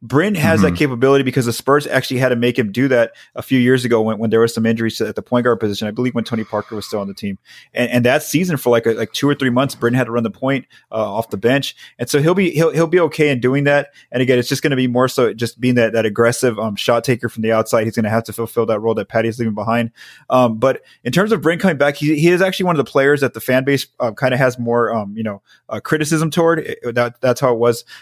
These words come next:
Speaker 1: back in, um, w-, before he left to Milwaukee, was be-, because of the fact that, you know, he does take away a little bit on the defensive end where he struggles there, and, and teams try to target him and try to go at him as their mismatch. And then, of course, we know that he's, he's supplying on the offense the three-point shooting. And so a lot of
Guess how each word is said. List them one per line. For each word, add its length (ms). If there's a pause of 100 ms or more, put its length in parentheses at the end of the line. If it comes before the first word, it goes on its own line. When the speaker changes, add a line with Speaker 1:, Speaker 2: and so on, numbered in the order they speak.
(120)
Speaker 1:
back 240
in, 100
um, 280
w-, 180
before 240
he 80
left 200
to 60
Milwaukee, 480
was 260 (300)
be-, 180
because 320
of 40
the 80
fact 220
that, 100
you 60
know, 120
he 160
does 160
take 160
away 120
a 40
little 140
bit 100
on 60
the 60
defensive 420
end 160 (280)
where 120
he 60
struggles 360
there, 160
and, 120
and 200
teams 460
try 140
to 80
target 340
him 160
and 80
try 100
to 80
go 120
at 120
him 160
as 140
their 100
mismatch. 560 (360)
And 140
then, 80
of 80
course, 180
we 60
know 100
that 60
he's, 280
he's 180
supplying 360
on 100
the 80
offense 340
the 80
three-point 320
shooting. 340 (300)
And 140
so 100
a 40
lot 160
of 100